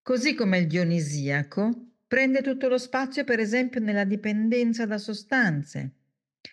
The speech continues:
se non è armonizzato con la parte apollinea. La hubris materna, l'eccesso delle madri, è non uscire dall'idea che il parto è materico,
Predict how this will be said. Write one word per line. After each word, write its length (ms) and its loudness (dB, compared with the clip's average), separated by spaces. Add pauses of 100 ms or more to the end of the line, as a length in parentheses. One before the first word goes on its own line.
se 180 -4
non 200 2
è 200 2
armonizzato 960 -2
con 160 -2
la 100 0
parte 460 -4
apollinea. 840 -4 (520)
La 260 2
hubris 960 0 (440)
materna, 1000 -2
l'eccesso 680 -2
delle 280 0
madri, 800 -2 (540)
è 280 0
non 260 2
uscire 880 0
dall'idea 880 0 (680)
che 140 -2
il 140 0
parto 580 0
è 160 2
materico, 1000 0